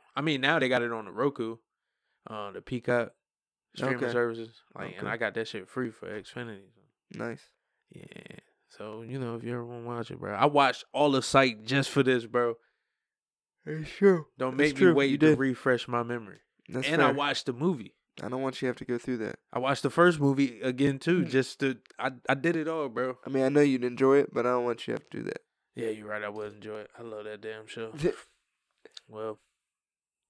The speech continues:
Speaker 1: this has been another one.
Speaker 2: Yeah, yeah, it's been a little
Speaker 1: Whew. I feel
Speaker 2: Yeah.
Speaker 1: like we lost people with the gaming.
Speaker 2: Maybe a little bit.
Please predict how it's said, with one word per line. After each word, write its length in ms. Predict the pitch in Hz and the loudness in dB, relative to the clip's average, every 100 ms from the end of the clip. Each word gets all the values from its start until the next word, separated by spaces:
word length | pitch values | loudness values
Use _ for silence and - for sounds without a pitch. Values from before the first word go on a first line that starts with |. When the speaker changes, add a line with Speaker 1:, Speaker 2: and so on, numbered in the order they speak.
| - | -10
Speaker 1:
this 140 | 123 | -10
has 80 | 117 | -6
been 140 | 123 123 | -6 -4
another 320 | 123 123 120 | -2 -2 -2
one. 180 | 135 156 _ _ _ _ | -8 -10 _ _ _ _
Speaker 2:
Yeah, 300 | 117 151 - - | -6 -4 -4 -6
yeah, 220 | 139 156 | -8 -8
it's 140 | 160 | -10
been 180 | - 139 | -12 -10
a 100 | 139 | -6
little 300 | 131 127 123 _ _ _ _ - - 170 | -4 -4 -4 _ _ _ _ -10 -6 -2
Speaker 1:
Whew. 220 | 165 107 - _ _ _ _ _ _ _ _ _ _ _ _ - | -4 -4 -16 _ _ _ _ _ _ _ _ _ _ _ _ -14
I 40 | |
feel 160 | 120 160 | 0 4
Speaker 2:
Yeah. 60 | 143 | 4
Speaker 1:
like 220 | 131 104 | 2 -2
we 220 | 120 135 | -2 0
lost 420 | 135 131 131 131 - | 0 0 0 -2 -2
people 240 | 131 120 | -4 -2
with 140 | 120 | -2
the 80 | 110 | -4
gaming. 340 | 110 127 113 95 _ _ _ _ _ _ _ _ _ _ _ | -4 -4 -4 -12 _ _ _ _ _ _ _ _ _ _ _
Speaker 2:
Maybe 240 | 165 196 151 | 2 4 6
a 40 | |
little 160 | 123 117 | 4 2
bit. 260 | 110 110 | 0 -2